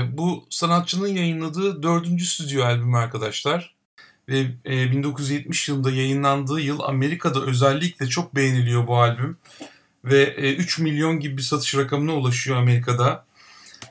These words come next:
E, albümler listesinde de sekiz numaraya kadar yükseliyor albüm. İngiltere'de yirmi numaraya kadar yükseliyor ve Avustralya'da iki numarayı görüyor albüm arkadaşlar.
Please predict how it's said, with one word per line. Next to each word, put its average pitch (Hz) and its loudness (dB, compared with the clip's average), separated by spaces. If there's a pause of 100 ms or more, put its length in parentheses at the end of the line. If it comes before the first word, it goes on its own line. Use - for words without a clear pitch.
(100)
E, 123 4
albümler 147 2
listesinde 151 0
de 175 0
sekiz 151 0
numaraya 131 4
kadar 123 2
yükseliyor 120 2
albüm. 120 -2 (500)
İngiltere'de 147 0
yirmi 143 0
numaraya 156 2
kadar 143 0
yükseliyor 143 0 (220)
ve 139 0
Avustralya'da 147 -2
iki - -6
numarayı 131 0
görüyor 120 2
albüm 113 -2
arkadaşlar. - -8